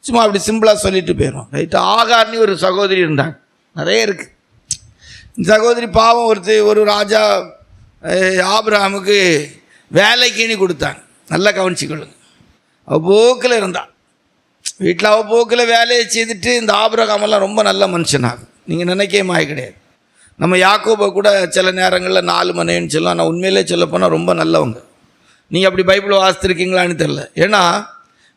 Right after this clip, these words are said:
ஏழு வருஷம் ஒரு பெண்ணுக்காக வேலை செய்திருக்கான், ராத்திரியும் பகலுமா. ஆனா அவளை தொட்டதா பைபிள் படி சொல்ல முடியாது,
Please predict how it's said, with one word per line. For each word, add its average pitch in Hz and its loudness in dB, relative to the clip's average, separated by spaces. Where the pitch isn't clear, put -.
ஏழு 254 4
வருஷம் 190 2
ஒரு 185 4
பெண்ணுக்காக 208 0
வேலை 196 2
செய்திருக்கான், 165 -2
ராத்திரியும் 180 -2
பகலுமா. 165 0
ஆனா - -2
அவளை 180 2
தொட்டதா 220 0
பைபிள் 185 0
படி 180 0
சொல்ல 160 0
முடியாது, 120 0